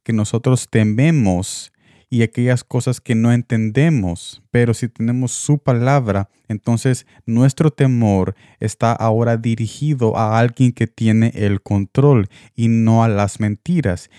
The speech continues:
Y ahora despertamos con esta palabra y comenzamos a velar para ese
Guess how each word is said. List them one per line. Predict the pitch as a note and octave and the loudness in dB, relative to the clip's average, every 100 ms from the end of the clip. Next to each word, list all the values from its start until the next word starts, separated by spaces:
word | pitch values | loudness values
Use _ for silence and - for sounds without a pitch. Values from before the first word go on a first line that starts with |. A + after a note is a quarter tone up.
| _ | _
Y | A2+ | -2
ahora | A2+ A2+ B2 A2 | 2 2 2 0
despertamos | G#2+ D#3 - - D3+ - A2+ G#2+ G#2+ | 2 0 0 -2 -2 0 -2 0 -2
con | - G#2+ G#2 | -4 -4 0
esta | B2+ - D3 - | 0 0 -2 0
palabra | A#2 A#2+ D#3 E3 G2+ F#2+ G2+ _ _ _ | 0 2 2 2 2 0 -2 _ _ _
y | C3+ | -4
comenzamos | C3 B2+ A#2+ C3 C3 C#3 - | 0 0 0 0 2 0 0
a | A#2+ | 0
velar | G#2+ G#2+ G#2 A2 C3+ C#3 A#2 B2 - - - | 2 2 2 2 2 2 2 -2 -8 -20 -4
para | A#2+ A2+ | 0 0
ese | - B2+ C3+ - C3+ C3+ | 0 -2 -2 0 0 0